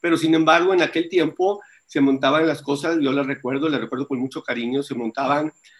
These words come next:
con una manera, pues, muy, muy, se, se montaban muy bien. A lo mejor Dicha tenía que llevar, porque ella, es,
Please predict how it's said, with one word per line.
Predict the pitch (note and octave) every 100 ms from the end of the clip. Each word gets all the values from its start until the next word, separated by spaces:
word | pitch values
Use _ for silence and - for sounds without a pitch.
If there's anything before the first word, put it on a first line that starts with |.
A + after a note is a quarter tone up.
| _ -
con | C3+
una | D#3
manera, | E3 D3 C#3 D3+ D3+ C#3
pues, | C3 A#2+
muy, | C3+ C#3+ D#3 E3+ E3+
muy, | D3+ D#3 F3 F3 D#3+ C3+ A#2 G2+ - - _ -
se, | C#3 D3+
se | -
montaban | D#3 D3 A#3 A3+
muy | G#3+
bien. | F3 G#3 B2 - - -
A | D3
lo | D#3
mejor | F#3+ F#3+ G3+ E3+
Dicha | F3+ G3
tenía | F#3+ E3 E3
que | F3+
llevar, | E3+ D#3 D#3+
porque | D3+ C#3
ella, | C#3 C3+ B2+
es, | B2+ A#2